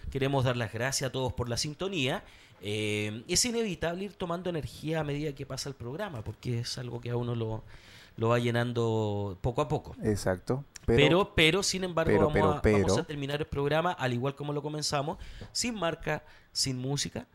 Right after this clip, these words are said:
Speaker 1: eh, por respeto a los que ya no están. Solo eso. Muchas gracias a todos por la sintonía, que tengan un excelente día y nos vemos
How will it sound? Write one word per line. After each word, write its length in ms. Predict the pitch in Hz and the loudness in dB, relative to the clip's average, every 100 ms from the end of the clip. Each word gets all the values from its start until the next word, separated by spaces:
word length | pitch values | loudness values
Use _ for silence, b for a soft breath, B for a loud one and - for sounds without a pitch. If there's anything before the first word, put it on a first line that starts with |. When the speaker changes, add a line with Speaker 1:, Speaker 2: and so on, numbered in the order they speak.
| b b b | b b b
Speaker 1:
eh, 480 | 110 110 110 110 107 - | -2 2 2 2 0 -2
por 120 | 160 | -2
respeto 440 | 151 160 160 196 - | -2 -2 -4 -6 -4
a 60 | |
los 120 | 123 113 | -6 -6
que 340 | 120 117 - _ | -6 -6 -8 _
ya 160 | 120 113 | -4 -2
no 80 | 95 | -2
están. 240 | - 87 - - - | -6 -14 -16 -20 -16
Solo 320 | - 104 85 | -8 -4 -4
eso. 200 | - - - - _ _ - - - | -8 -12 -16 -20 _ _ -20 -16 -8
Muchas 180 | 143 156 | -2 0
gracias 280 | 156 151 | 0 0
a 40 | 143 | 2
todos 160 | 156 | 0
por 100 | - | 0
la 80 | 135 | -2
sintonía, 400 | 131 135 151 202 | -2 -4 -2 -2
que 60 | 170 | -2
tengan 240 | 147 143 | -4 -4
un 80 | 139 | -4
excelente 400 | 135 - 139 135 | -4 -4 -4 -4
día 140 | 139 175 | -4 -2
y 40 | |
nos 120 | 160 | -4
vemos 320 | 127 135 131 | -6 -6 -8